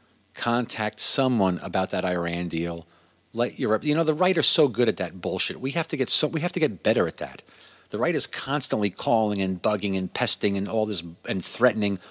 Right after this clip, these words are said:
We gotta be like them. We have to constantly be out there, bugging our officials, bugging our representatives, calling that office, calling the senator, posting online,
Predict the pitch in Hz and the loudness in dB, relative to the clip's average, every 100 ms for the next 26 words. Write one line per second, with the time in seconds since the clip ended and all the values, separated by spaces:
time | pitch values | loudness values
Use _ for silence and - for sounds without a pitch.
0 | - - 214 220 175 135 120 117 92 - | -20 2 6 6 6 2 2 2 0 -2
1 | 92 69 - _ - - 175 170 165 143 | -6 -8 -14 _ -20 -2 2 2 0 -2
2 | - - 180 - 151 127 110 110 98 - | -2 0 2 2 2 0 0 0 -2 -2
3 | 82 - - - _ _ 190 180 170 139 | -6 -6 -16 -20 _ _ 4 6 4 2
4 | 120 - 98 87 85 - 151 139 143 127 | 2 0 0 -2 -6 0 0 0 2 2
5 | 120 117 107 101 - - 151 147 139 110 | 2 0 0 0 0 2 2 4 4 4
6 | 101 - - - 156 147 131 - 104 92 | 4 2 0 2 4 4 2 2 0 -2
7 | 87 85 _ _ _ _ 165 175 156 131 | -4 -6 _ _ _ _ 4 4 4 0
8 | 117 101 | 2 0